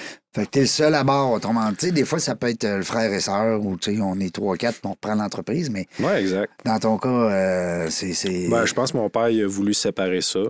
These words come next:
Speaker 1: Mais par chance que t'es là, parce que c'est, il aurait fait quoi ? Il aurait fallu qu'il prenne un employé, puis qu'il dise, « Hey, euh, »
Speaker 2: Ben, il aurait pu prendre un employé comme il aurait pu vendre, ou je, tu sais,
Speaker 1: Ouais.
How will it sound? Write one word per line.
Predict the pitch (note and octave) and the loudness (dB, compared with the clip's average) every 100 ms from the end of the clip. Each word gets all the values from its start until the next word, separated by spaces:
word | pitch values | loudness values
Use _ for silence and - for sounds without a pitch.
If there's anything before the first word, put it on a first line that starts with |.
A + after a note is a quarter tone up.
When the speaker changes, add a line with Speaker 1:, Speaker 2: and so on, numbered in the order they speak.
| D3+ - | -4 -8
Speaker 1:
Mais | G#2+ | -4
par | - G#2+ | -2 -2
chance | - C3+ G3+ A3 | 0 2 2 2
que | - | 0
t'es | B2+ B2+ | 4 6
là, | B2+ A3+ E4+ | 6 4 0
parce | - D#3 | -2 -2
que | - | 0
c'est, | A#2+ C3 | 0 0
il | B2+ A2 | 0 2
aurait | B2 | 2
fait | C#3+ - | 0 0
quoi ? | A3 C#4+ C#4+ | 0 2 2
Il | G3+ | 0
aurait | C#3+ | 0
fallu | C#3 D#3 F3+ | 0 -2 -2
qu'il | - | -2
prenne | D3+ D#3+ | -2 0
un | D#3 | 0
employé, | D3+ D3 D3 E3 F#3+ | 0 -2 -2 -2 -2
puis | - | -6
qu'il | - C#3 | -6 -4
dise, « | B2+ E3+ E3 C#3+ | -4 -4 -4 -4
Hey, | - G#2+ | -4 -6
euh, » | A2 A#2+ | -4 0
Speaker 2:
Ben, | A2+ | 2
il | G2 | 2
aurait | F#2+ | 0
pu | F#2 - | -4 -6
prendre | - G#2 | -4 -2
un | G2 F#2+ | 0 -2
employé | F2+ G2 F#2+ G2+ G#2 G#2 | 0 2 4 4 4 2
comme | G2+ F#2 F2+ E2+ E2 | 0 0 0 -2 0
il | F2 | 0
aurait | F2 F2+ E2 | 0 0 -2
pu | - F2+ | -4 -4
vendre, | E2+ F2+ E2+ C3 B2 A2+ | -2 -2 -4 -6 -8 -8
ou | G#2 G2 | -8 -6
je, | F#2 | -6
tu | F2 E2+ | -8 -8
sais, | - F#2+ | -6 -2
Speaker 1:
Ouais. | A2 G#2 | -2 -2